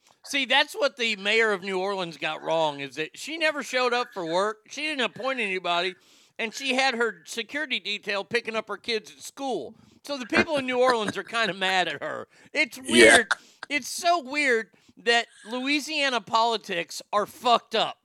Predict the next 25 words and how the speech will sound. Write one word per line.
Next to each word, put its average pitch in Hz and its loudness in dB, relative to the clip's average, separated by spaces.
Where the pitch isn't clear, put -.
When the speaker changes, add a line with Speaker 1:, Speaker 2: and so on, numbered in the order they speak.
Speaker 1:
I 208 -2
mean 214 4
Speaker 2:
Yeah, - 8
that's - 6
a, 113 8
that's - 4
a, 101 6
that's 107 6
a 92 4
crazy 95 6
state, 95 4
man, 85 -4
when 78 -4
it 73 -6
comes 87 0
to - -4
politics. 90 2
It's 117 2
still 110 8
total 95 6
Speaker 1:
Oh, 90 2
Speaker 2:
old 95 2
Speaker 1:
God. 135 2
Speaker 2:
school. - -12
Speaker 1:
Um, 196 2